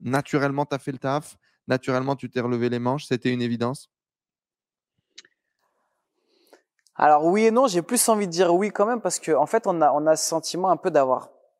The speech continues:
Speaker 2: pas bossé depuis des années et en même temps de n'avoir jamais pris un jour de vacances aussi depuis des années. C'est-à-dire que quand tu bosses à ton compte, pour toi-même, en plus on a la chance de faire un truc qui est, qui est sur Internet, on vend des, des produits digitaux, donc c'est-à-dire que tu peux bosser un peu de partout, donc on a la chance de pouvoir voyager, donc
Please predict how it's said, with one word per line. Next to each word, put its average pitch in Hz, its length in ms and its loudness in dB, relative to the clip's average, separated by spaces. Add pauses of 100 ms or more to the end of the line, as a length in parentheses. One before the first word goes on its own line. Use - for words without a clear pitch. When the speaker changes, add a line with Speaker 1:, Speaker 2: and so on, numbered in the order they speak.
Speaker 2:
pas 175 120 4
bossé 175 340 0
depuis 143 300 -6
des 147 240 -4
années 160 360 0
et 143 80 0
en 135 80 2
même 143 200 -2
temps 180 160 0
de 151 100 -2
n'avoir 131 320 2
jamais 151 260 0
pris 151 160 -6
un 156 60 0
jour 147 140 -4
de 135 80 -6
vacances 151 360 -2
aussi 147 220 -8
depuis - 180 -14
des 147 200 0
années. 160 180 2
C'est-à-dire 160 380 -4
que 151 100 -10
quand 196 240 -6
tu - 140 -12
bosses 175 360 -2
à 139 140 -4
ton 139 200 -10
compte, 208 260 -4
pour - 160 -12
toi-même, 170 240 2
en 151 80 0
plus 147 120 -10
on 160 60 -4
a 147 40 -4
la 143 100 0
chance 170 220 -6
de 147 60 -6
faire 143 200 -4
un 143 100 -4
truc 160 180 -12
qui - 120 -10
est, 139 160 -10 (560)
qui 156 100 -4
est 151 80 2
sur 143 240 0
Internet, 165 720 0
on 135 140 -6
vend 135 120 -4
des, 127 200 -4
des 127 100 -4
produits 143 320 -8
digitaux, 156 420 0
donc 151 200 -2
c'est-à-dire 160 240 -2
que - 40 -8
tu - 80 -12
peux 160 100 -2
bosser 151 260 -2
un 123 80 0
peu - 120 -8
de 156 60 -8
partout, - 240 -2
donc 165 180 0
on 143 120 0
a 139 100 2
la 139 140 6
chance 160 240 -4
de 143 80 -4
pouvoir 139 260 -2
voyager, 151 440 0
donc 156 340 -6